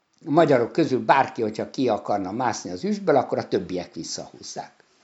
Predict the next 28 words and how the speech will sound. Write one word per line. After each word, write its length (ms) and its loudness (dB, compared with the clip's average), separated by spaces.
És 160 4
bár 200 12
elég 480 6
gonosz 320 2
vicc, 220 -2
meg 260 -2
elég 320 2
rossz 260 2
is, 120 2
de, 140 8
a, 300 6
a, 160 4
de, 380 2
de 140 6
azért 260 6
valamit 400 6
elmond 400 4
rólunk, 800 -4
magyarokról, 840 -2
hogy 340 4
mi 200 0
ilyen 220 4
nép 280 -2
vagyunk, 400 -8
akik 300 -4
szeretünk 640 2
egymásba 600 -2
belemarni, 1000 6